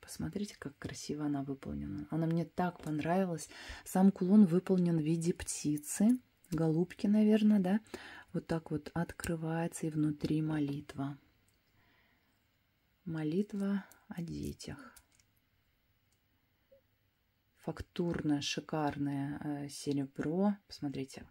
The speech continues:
это голубка, наверное, да? Пять и семь грамм весит,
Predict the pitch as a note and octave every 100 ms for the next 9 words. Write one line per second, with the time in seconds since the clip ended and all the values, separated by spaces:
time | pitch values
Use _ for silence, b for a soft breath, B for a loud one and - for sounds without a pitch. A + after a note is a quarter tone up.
0 | - D3+ D3+ F3+ G3+ F3 - G3 F#3 E3
1 | D#3 D3 C#3+ E3 F3+ _ b b b b
2 | b b b b _ _ _ _ - _
3 | _ _ _ - _ _ - _ _ _
4 | - - G3 G3 F#3 - E3 D#3 D3 E3
5 | A3 G#3 G#3+ - G3